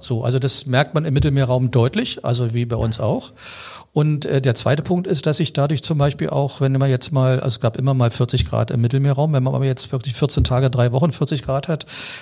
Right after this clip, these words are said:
dann reift natürlich etwas schneller. Und was macht das mit einer Frucht, wenn sie eine verkürzte Reifezeit hat? Also das sind noch, äh, noch unerforschte Sachen, ne? Wir sind dabei, das rauszukriegen. Aber, ähm, das, äh, da ist, sind, äh, ist man ziemlich, man kann viel bewässern,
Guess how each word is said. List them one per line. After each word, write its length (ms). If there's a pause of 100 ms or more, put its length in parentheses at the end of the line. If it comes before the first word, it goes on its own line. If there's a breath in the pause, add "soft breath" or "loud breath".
(140 loud breath)
dann 120
reift 300
natürlich 280
etwas 240
schneller. 400
Und 120
was 180
macht 220
das 140
mit 120
einer 200
Frucht, 320
wenn 100
sie 100
eine 80
verkürzte 480
Reifezeit 500
hat? 200 (840 loud breath)
Also 160
das 140
sind 120
noch, 300
äh, 140
noch 260
unerforschte 640
Sachen, 380 (180)
ne? 220
Wir 80
sind 220
dabei, 280
das 260
rauszukriegen. 760 (460 loud breath)
Aber, 400
ähm, 400 (240)
das, 220
äh, 160 (160)
da 80
ist, 200
sind, 440
äh, 160
ist 140
man 100
ziemlich, 400
man 140
kann 560 (200)
viel 240
bewässern, 480